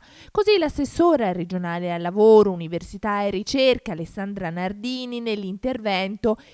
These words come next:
che questa mattina ha tenuto alla Scuola Normale di Pisa nel corso della cerimonia di premiazione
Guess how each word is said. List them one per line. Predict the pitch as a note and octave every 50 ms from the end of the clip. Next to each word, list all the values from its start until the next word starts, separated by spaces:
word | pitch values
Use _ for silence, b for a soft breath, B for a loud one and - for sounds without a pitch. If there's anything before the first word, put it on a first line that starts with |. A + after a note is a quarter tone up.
| B B
che | B F#4+ -
questa | - F#4+ F#4 - - D#4
mattina | C4+ A#3 - - D4 D4+ D4 B3 G3+
ha | F#3+ G#3
tenuto | - B3+ C4 D4 D4+ - C#4+
alla | A3+ A3+
Scuola | A#3+ - - D4+ C#4 B3+ A#3
Normale | A3+ A#3 A3+ A3+ A#3 C4 C4 C4
di | A3 A#3+ B3+
Pisa | - D#4 D#4 D4+ D4 A#3+ G#3 F#3+
nel | E3+ E3+ E3 E3+ -
corso | - A#3+ A#3+ B3+ A#3+ A#3+ A#3 - - C#4 B3+ - -
della | A#3 C4+ A#3 A#3
cerimonia | - - B3+ A3+ G3+ F#3+ G3 G3 G3+ G3 F3+
di | E3+ F3 -
premiazione | - F#3 G3 A3+ C4+ D4 D4 - - - - G#3 F3+ F#3 F#3+ G#3+ A3+